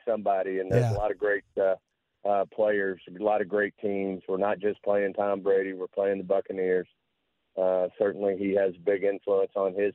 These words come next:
Speaker 1: team, but, uh, uh, you know, there's a lot of, uh, you know, a lot of great football teams in these playoffs here, and it's, uh, uh, certainly this is what our focus is, is,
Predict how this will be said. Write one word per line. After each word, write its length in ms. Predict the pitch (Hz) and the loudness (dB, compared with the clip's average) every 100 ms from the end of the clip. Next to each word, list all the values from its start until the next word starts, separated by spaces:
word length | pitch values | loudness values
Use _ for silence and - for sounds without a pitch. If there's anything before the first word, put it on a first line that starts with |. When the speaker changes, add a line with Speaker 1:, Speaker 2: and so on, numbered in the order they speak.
| - | -4
Speaker 1:
team, 360 | 95 90 87 | -4 -4 -2
but, 140 | 87 87 95 | -2 0 2
uh, 200 | 92 87 _ _ _ _ _ 92 | 0 0 _ _ _ _ _ 0
uh, 360 | 92 87 87 | 2 2 0
you 180 | 87 98 | -2 -2
know, 180 | 98 90 | 0 2
there's 220 | 92 85 | 2 0
a 40 | 98 | 0
lot 260 | 98 101 | 2 2
of, 60 | 95 _ _ _ _ 95 | -2 _ _ _ _ -2
uh, 240 | 98 95 | 0 2
you 160 | 95 104 | 0 0
know, 160 | 98 90 | 2 2
a 80 | |
lot 160 | 95 101 | 2 0
of 80 | 90 | 0
great 200 | 107 98 | 0 0
football 380 | 110 98 98 95 | -2 0 0 0
teams 320 | 107 98 95 | -4 -6 -6
in 140 | 98 95 | -4 -2
these 160 | 92 - | -2 0
playoffs 360 | 101 98 85 80 - | 2 2 2 0 -4
here, 320 | 85 82 85 | -4 -2 -2
and 100 | 85 | 0
it's, 260 | 90 - 98 | -2 -2 0
uh, 200 | 92 90 - _ _ _ _ 95 | 2 0 -4 _ _ _ _ -2
uh, 140 | 92 - | -2 0
certainly 340 | 107 98 101 | -2 0 0
this 200 | 92 101 - | 0 0 -2
is 100 | 95 101 | -6 0
what 200 | 98 101 | 2 2
our 140 | 98 - | 2 0
focus 320 | 101 - 98 98 | -2 -2 -6 0
is, 260 | 98 101 90 | 2 2 -2
is, 160 | 90 | -6